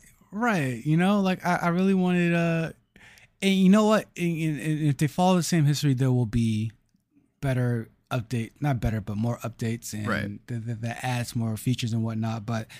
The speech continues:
Speaker 1: the vanilla version definitely needs, uh, leaves me wanting more in a good way. Like, it, it, it, it just seems like, uh,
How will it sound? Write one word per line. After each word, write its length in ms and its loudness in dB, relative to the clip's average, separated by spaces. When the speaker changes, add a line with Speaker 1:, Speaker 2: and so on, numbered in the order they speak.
Speaker 1:
the 80 -2
vanilla 300 6
version 360 6
definitely 420 2
needs, 320 -2
uh, 280 -2
leaves 400 0
me 460 2
wanting 560 2
more 520 2
in 120 -2
a 100 2
good 240 -2
way. 360 -6
Like, 140 -4
it, 120 -4
it, 340 -10
it, 240 -10
it 120 -10
just 200 -4
seems 360 0
like, 280 -4
uh, 380 -4